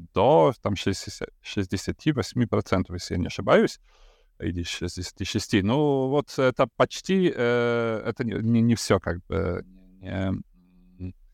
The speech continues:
не настолько много, как у других, но всё равно, э, это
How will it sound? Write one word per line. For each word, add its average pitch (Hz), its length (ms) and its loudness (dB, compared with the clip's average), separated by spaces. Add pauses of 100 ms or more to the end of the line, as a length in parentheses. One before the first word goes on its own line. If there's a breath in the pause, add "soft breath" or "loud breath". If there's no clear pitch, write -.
(840)
не 110 240 0
настолько 131 540 4
много, 98 320 2
как 92 200 -4
у 110 40 -2
других, 147 500 0
но 113 140 2
всё - 180 0
равно, 117 760 4
э, 98 440 0
это 95 220 -4